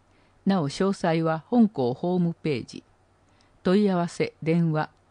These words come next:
五七五の零一二六。未就園児園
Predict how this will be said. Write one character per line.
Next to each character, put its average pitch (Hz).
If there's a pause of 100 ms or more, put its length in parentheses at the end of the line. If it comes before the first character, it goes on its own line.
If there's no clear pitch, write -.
五 220
七 196
五 139
の 127
零 202
一 -
二 170
六。 156 (2500)
未 196
就 262
園 247
児 131
園 208